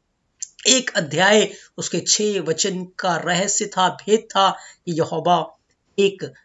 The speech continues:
पवित्र प्रजा को लेके, लेने के लिए आने वाला है। वो अपने पवित्र प्रजा को, अपने पवित्र राज्य को, जो कि मैं और आप होंगे,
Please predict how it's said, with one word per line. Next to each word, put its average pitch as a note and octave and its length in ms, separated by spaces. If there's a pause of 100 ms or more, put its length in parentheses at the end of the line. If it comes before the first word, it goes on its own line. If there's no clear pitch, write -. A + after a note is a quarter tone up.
(220)
पवित्र D#3+ 380
प्रजा D3 420
को D3 180
लेके, C3+ 360 (120)
लेने F3+ 300
के E3+ 100
लिए E3 340 (240)
आने B2 240
वाला G#2 260
है। - 200 (340)
वो G3+ 60
अपने G3 200
पवित्र A#3+ 500
प्रजा F#3+ 420
को, G#3+ 160
अपने F#3+ 200
पवित्र G3+ 540 (360)
राज्य A3+ 480
को, A#3 400 (340)
जो F3+ 100
कि F3 140
मैं D#3 160
और D3+ 120
आप D3 240 (100)
होंगे, C#3 340